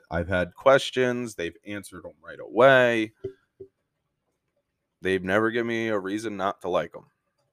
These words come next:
So, again, solid brand. But, again, figure out what you want, what your expectations are, and, you know, how deep your tank is, what your footprint of your tank is. 'Cause if you're doing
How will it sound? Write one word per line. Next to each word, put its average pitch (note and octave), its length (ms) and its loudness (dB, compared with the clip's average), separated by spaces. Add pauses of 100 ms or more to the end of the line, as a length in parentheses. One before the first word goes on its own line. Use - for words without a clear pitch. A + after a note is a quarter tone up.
(220)
So, E2 580 -2 (240)
again, A2 520 0 (1120)
solid F2+ 360 -2
brand. E2+ 380 -16 (1500)
But, A2 380 -4 (2000)
again, A2 420 -4
figure A#2+ 340 0
out A2 180 2
what G#2+ 160 -4
you A#2 140 -4
want, G#2+ 320 -6
what G#2 160 -8
your A2 240 -6
expectations A2 840 -6
are, G#2 440 2 (360)
and, G2 400 -2 (460)
you A2+ 120 -4
know, F#2+ 140 -4
how G#2 240 -6
deep G#2 320 -8
your G2+ 120 0
tank G2 360 -4
is, F#2+ 180 -6
what G2+ 140 -6
your F2+ 80 -12
footprint G#2+ 440 -8
of G2+ 60 -6
your F2+ 140 -8
tank F#2 320 -8
is. F#2+ 240 -6
'Cause F2 180 -12
if F#2 160 -14
you're C#3 140 -2
doing G#2 520 -8